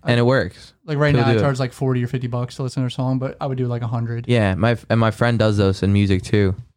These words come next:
Speaker 2: and,
Speaker 1: Who is
Speaker 2: and they
Speaker 1: it?
Speaker 2: do it. Nistopia.
Speaker 1: Oh, okay.
Speaker 2: Yeah, good friend. He does it in, like, the hyperpop scene.
Speaker 1: You know about hyperpop?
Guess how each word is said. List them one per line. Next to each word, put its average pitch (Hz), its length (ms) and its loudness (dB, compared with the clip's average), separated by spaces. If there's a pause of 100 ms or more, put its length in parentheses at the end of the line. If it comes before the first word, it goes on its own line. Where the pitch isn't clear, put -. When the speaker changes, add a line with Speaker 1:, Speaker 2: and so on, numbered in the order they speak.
(120)
Speaker 2:
and, 101 260 2
Speaker 1:
Who 170 100 0
is 156 100 0
Speaker 2:
and 101 60 2
they 101 40 4
Speaker 1:
it? - 40 4
Speaker 2:
do 101 80 2
it. - 140 -6
Nistopia. 98 680 0 (240)
Speaker 1:
Oh, 139 140 0
okay. - 240 -6 (200)
Speaker 2:
Yeah, 95 340 0 (500)
good - 120 0
friend. 101 180 0
He 101 40 2
does 101 100 4
it 104 100 2
in, 98 60 0
like, 95 220 -2
the 87 540 0 (160)
hyperpop 90 500 -2
scene. - 300 -8 (560)
Speaker 1:
You 143 100 2
know 208 120 4
about 220 180 2
hyperpop? 143 540 -2